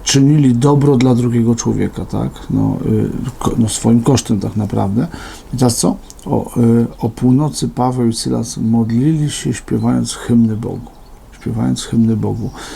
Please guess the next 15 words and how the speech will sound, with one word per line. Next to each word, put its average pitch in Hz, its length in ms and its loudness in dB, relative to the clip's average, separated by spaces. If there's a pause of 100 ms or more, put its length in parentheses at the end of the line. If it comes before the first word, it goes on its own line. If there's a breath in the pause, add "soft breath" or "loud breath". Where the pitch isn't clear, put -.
(160 loud breath)
Czyli - 220 2
nie, 151 200 6
nasz 117 200 2
Panie 127 380 2
Boże, 110 400 -2
dlaczego 170 380 -4
pozwoliłeś, 156 720 2
żeby 131 220 -2
nas 127 240 -2
rózgami 123 580 0
siekali? 104 400 -6
Dlaczego 147 380 -2
pozwoliłeś 139 680 0
na 117 180 0
to? - 160 -8